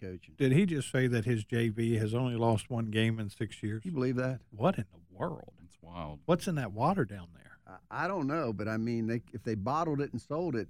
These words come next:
Speaker 2: Yeah.
Speaker 1: they'd be making some money.
Speaker 2: That's
Speaker 1: That,
Speaker 2: it.
Speaker 1: that'd be a good fundraiser.
Speaker 2: That's, that is unbelievable.
Speaker 1: They're, they're, they've got some big kids over there, and they've
Speaker 2: Yeah.
Speaker 1: got some athletic kids. I mean, they're, they're here for
Speaker 2: Right.
Speaker 1: they're here for a long time.
Speaker 2: Yes.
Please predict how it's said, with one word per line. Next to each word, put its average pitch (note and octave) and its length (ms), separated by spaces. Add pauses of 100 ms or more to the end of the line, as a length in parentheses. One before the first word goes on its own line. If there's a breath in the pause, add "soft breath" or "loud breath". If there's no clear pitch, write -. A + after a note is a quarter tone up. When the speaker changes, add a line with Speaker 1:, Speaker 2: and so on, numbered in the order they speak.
Speaker 2:
Yeah. D#3 360
Speaker 1:
they'd B2 200
be B2 80
making B2 320
some G2+ 200
money. B2+ 220
Speaker 2:
That's A#2+ 220
Speaker 1:
That, D#3+ 100
Speaker 2:
it. D3+ 140
Speaker 1:
that'd F3 140
be F#3 100
a - 40
good A#2 160
fundraiser. A2 400
Speaker 2:
That's, C3+ 320
that B2 240
is G#2+ 140
unbelievable. A2 640
Speaker 1:
They're, B3 120
they're, D4 60
they've A#3 220
got A#3 220
some C3+ 200
big C3 200
kids C3+ 300
over G2 200
there, F#2+ 220
and A2 100
they've C3+ 80
Speaker 2:
Yeah. G#2 80
Speaker 1:
got E3 160
some A2+ 160
athletic A2+ 460
kids. F#2 340
I G2+ 60
mean, G#2+ 240 (480 soft breath)
they're, G3+ 300
they're A#3 220
here G3 200
for A#2+ 360 (380)
Speaker 2:
Right. A2 260
Speaker 1:
they're F#3+ 140
here D#3+ 180
for B2+ 180
a G#2+ 60
long F#2+ 240
time. F2+ 260
Speaker 2:
Yes. A2 300